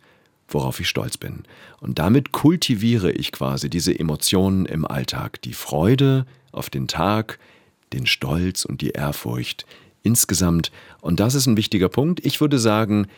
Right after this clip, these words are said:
nicht nur diese Übung einmal machen, sondern die Idee zu haben, ich möchte diese Emotionen, Stolz, Ehrfurcht und Freude mehr in meinem Alltag kultivieren.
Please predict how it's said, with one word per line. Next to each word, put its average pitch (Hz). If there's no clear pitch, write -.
nicht 147
nur 135
diese 104
Übung 85
einmal 90
machen, 113
sondern 107
die 85
Idee 123
zu -
haben, 113
ich 90
möchte 139
diese 127
Emotionen, 92
Stolz, 139
Ehrfurcht 110
und -
Freude 82
mehr 92
in 131
meinem 90
Alltag 82
kultivieren. 76